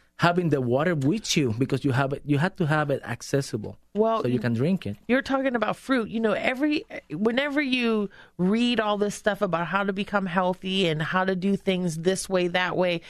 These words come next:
Speaker 2: you know, sometimes fruit, you're supposed to have it in the morning, you're supposed to have it at night. Oh, you're not supposed to have too many pieces of fruit because of the sugar.
Speaker 1: <laughs>
Speaker 2: Like, is this just in moderation? You're just, you're saying, "Hey, here's a happy apple, eat an apple."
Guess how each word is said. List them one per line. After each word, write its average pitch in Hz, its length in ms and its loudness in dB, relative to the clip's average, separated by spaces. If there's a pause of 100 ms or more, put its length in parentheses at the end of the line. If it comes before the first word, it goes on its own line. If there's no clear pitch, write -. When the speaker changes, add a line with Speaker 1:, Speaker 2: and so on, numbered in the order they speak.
(160)
Speaker 2:
you 190 80 4
know, 165 240 2
sometimes 226 640 -2
fruit, 220 380 -2
you're 175 100 0
supposed 185 340 -2
to 190 60 0
have 175 140 0
it 170 60 -2
in 175 100 2
the 180 60 -2
morning, 190 320 0
you're 180 100 0
supposed 185 220 -2
to 190 40 2
have 175 140 0
it 170 60 0
at 170 80 -2
night. 170 220 0
Oh, 185 140 0
you're 196 100 -2
not 202 200 -2
supposed - 260 -2
to 196 60 2
have 180 180 0 (300)
too 285 180 2
many 247 300 0
pieces 190 420 -2
of 180 120 2
fruit 175 280 2
because 175 380 0
of 170 100 0
the 170 100 2
sugar. 123 520 -2 (120)
Speaker 1:
<laughs> - 0 -
Speaker 2:
Like, 165 420 2 (320)
is 226 120 4
this 302 220 0
just 285 240 0
in 214 120 2
moderation? 202 800 0
You're 180 120 2
just, 170 260 -6 (160)
you're 175 160 2
saying, 180 540 0
"Hey, 190 240 2
here's 185 260 0
a 190 60 0
happy 185 440 0
apple, 170 440 0
eat 165 180 0
an 160 80 0
apple." 156 380 0